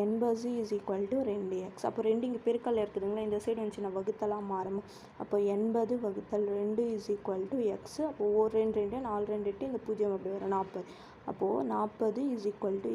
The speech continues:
எக்ஸ். அப்போ எக்ஸோட மதிப்பு என்னது? நாற்பது. அப்போ இங்கே ரெண்டு வயது நம்ம கண்டுபிடிக்கணும். எக்ஸ் ஒன்று, அதுக்கப்புறம் எக்ஸ் கூட்டல் எட்டு. அப்போ therefore எக்ஸ் என்ற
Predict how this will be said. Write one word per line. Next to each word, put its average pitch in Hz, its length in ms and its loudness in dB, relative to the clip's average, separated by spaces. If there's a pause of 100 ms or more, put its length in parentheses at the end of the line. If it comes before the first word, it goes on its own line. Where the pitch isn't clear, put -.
(120)
எக்ஸ். - 200 -10 (100)
அப்போ 196 140 -4 (120)
எக்ஸோட 254 340 0 (120)
மதிப்பு 208 280 -2 (100)
என்னது? 190 280 0 (100)
நாற்பது. 180 460 -2 (560)
அப்போ - 100 -6 (120)
இங்கே 233 140 4 (100)
ரெண்டு 226 220 4 (180)
வயது 214 240 2 (100)
நம்ம 233 180 -2
கண்டுபிடிக்கணும். 196 560 -2
எக்ஸ் - 200 -10 (120)
ஒன்று, 240 180 0 (180)
அதுக்கப்புறம் 214 420 -2
எக்ஸ் - 200 -14
கூட்டல் 196 360 0
எட்டு. - 240 -4 (880)
அப்போ 190 180 2 (1900)
therefore 220 500 0 (1000)
எக்ஸ் - 240 -8 (140)
என்ற 214 200 0